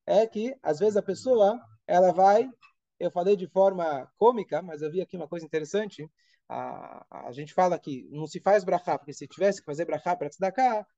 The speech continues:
pessoa ia fechar os olhos, ia colocar o chapéu, o terno, vai na mikve, vai fazer tat yadayim, enquanto isso, o pobre morreu de fome. Mas, por mais que possa parecer uma brincadeira, existe justamente uma história da Gemara, do Nahum Ish Gamzu,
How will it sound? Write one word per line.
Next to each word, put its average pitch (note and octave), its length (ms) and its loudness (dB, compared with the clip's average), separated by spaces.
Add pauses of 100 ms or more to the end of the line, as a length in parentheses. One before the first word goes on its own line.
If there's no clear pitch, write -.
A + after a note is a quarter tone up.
(120)
pessoa E3+ 240 -4
ia D3 100 -2
fechar A#2 260 -12
os A#2 140 -10
olhos, D3+ 580 0
ia F#3+ 160 0
colocar C#3+ 720 0 (300)
o B2+ 160 -4
chapéu, E3 640 4
o B2+ 100 -4
terno, E3 460 2
vai B2+ 160 -6
na D#3+ 100 -6
mikve, G3+ 320 -2
vai D3+ 120 -2
fazer D3+ 240 -2
tat E3 180 -2
yadayim, A3 360 0
enquanto G3 280 -8
isso, A3 320 -8 (200)
o - 80 -14
pobre F3+ 260 6
morreu E3 240 -4
de D#3+ 80 -14
fome. A#2+ 360 -6 (640)
Mas, D3+ 440 -4 (260)
por E3+ 140 -6
mais A3 220 -2
que G#3+ 80 -14
possa G3+ 260 -2
parecer E3+ 260 -6
uma F#3 100 -6
brincadeira, F#3 720 0 (200)
existe D3 360 -12
justamente F#3+ 460 -6
uma E3+ 100 -8
história F3+ 300 -2
da D#3+ 100 0
Gemara, D3 320 0
do C#3 80 -8
Nahum D#3+ 300 -6
Ish E3+ 100 -8
Gamzu, D3 480 0